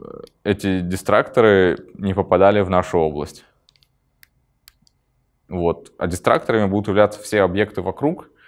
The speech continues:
которые, ну, которые по гистограмме похожи на наш объект. Вот. Но для них мы можем посчитать, грубо говоря, отдельную гистограмму,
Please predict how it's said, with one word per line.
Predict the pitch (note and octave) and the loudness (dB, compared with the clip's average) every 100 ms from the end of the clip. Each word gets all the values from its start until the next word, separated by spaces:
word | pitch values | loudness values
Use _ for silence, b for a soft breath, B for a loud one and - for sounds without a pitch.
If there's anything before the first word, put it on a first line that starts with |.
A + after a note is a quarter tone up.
| B B - | B B -2
которые, | G2 G2+ G#2+ G2+ F#2 E2 | 0 4 4 4 2 0
ну, | D#2+ E2 - - G#2 | -2 -8 -10 -4 -2
которые | G#2 G2+ G2+ F#2+ | 0 4 4 4
по | - F2+ | 2 0
гистограмме | G#2 G2+ G#2+ F#2+ A#2 D3+ G#2+ - _ _ _ | -2 -6 -4 -2 -2 -2 -6 -8 _ _ _
похожи | G#2+ - G#2+ A#2 A2+ F#2+ F2+ | -2 0 0 0 0 -2 -4
на | F2+ | -8
наш | F2 G2 - - _ _ _ _ _ _ _ _ _ _ _ _ _ - | -6 -6 -6 -20 _ _ _ _ _ _ _ _ _ _ _ _ _ -4
объект. | F#2+ F2 E2+ - - _ _ _ _ _ _ _ _ _ _ _ _ | -4 -2 -4 -4 -18 _ _ _ _ _ _ _ _ _ _ _ _
Вот. | F#2 F2+ F2 | -4 -2 -2
Но | G2 G#2 | -2 -2
для | F#2+ G#2 | 2 0
них | A#2 D3+ | 0 -4
мы | A#2 | 0
можем | G#2+ A2+ | 0 0
посчитать, | G#2+ G#2+ - G#2+ | -6 -6 2 2
грубо | G2+ G2 F#2+ | 2 0 0
говоря, | F#2+ F#2 F#2 | 2 4 4
отдельную | F#2 F#2 G2+ F#2+ | 4 2 0 -2
гистограмму, | F#2 - F2 F#2+ C#3 A#2 - | -4 -6 -2 -2 -2 -8 -10